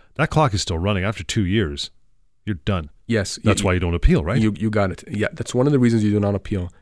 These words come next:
Speaker 2: You have two years from the first time you were told that you are denied to start a claim. You know, and, and the insurance company, they, they may bury somewhere in their letter to you that you have two years to start a legal claim.
Speaker 1: Mm-hmm.
Speaker 2: But the reality is that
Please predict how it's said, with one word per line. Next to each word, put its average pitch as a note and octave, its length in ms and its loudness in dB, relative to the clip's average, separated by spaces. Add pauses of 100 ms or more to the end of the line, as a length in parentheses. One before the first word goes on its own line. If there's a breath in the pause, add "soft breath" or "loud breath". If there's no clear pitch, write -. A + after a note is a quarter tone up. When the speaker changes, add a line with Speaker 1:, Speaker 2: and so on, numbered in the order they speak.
Speaker 2:
You G#2+ 140 -2
have G2+ 240 -2
two - 180 -2
years A#2+ 360 2
from A2 240 -2
the - 60 -8
first - 440 -4
time A#2+ 240 0
you G#2+ 100 0
were G#2 100 0
told G2+ 520 -4
that G#2+ 320 -10
you G#2+ 140 0
are G#2 100 0
denied G2 600 -4 (340 soft breath)
to A#2 100 -6
start G#2 320 -2
a G2 40 -2
claim. G2 420 -6 (560 soft breath)
You A#2 100 0
know, G2+ 180 2
and, A#2 140 -2
and A2+ 160 0
the A2+ 40 2
insurance D3+ 380 0
company, A#2+ 520 0
they, A2 220 -4
they C3+ 140 0
may F3+ 280 0
bury A2+ 420 0
somewhere A2+ 380 0
in G#2 100 2
their G2 120 0
letter G2+ 240 0
to - 200 -4
you G2 160 -2
that G2 120 -4
you F#2+ 100 -4
have G2 240 -6
two B2 400 -4
years A2 440 -2
to A2 80 -10
start G#2 300 -2
a - 20 -8
legal G2 220 -6
claim. G#2 380 -4
Speaker 1:
Mm-hmm. E2+ 180 -8 (360 soft breath)
Speaker 2:
But A2+ 140 -6
the A#2 80 4
reality A2 600 2
is G2 220 0
that G2 260 -4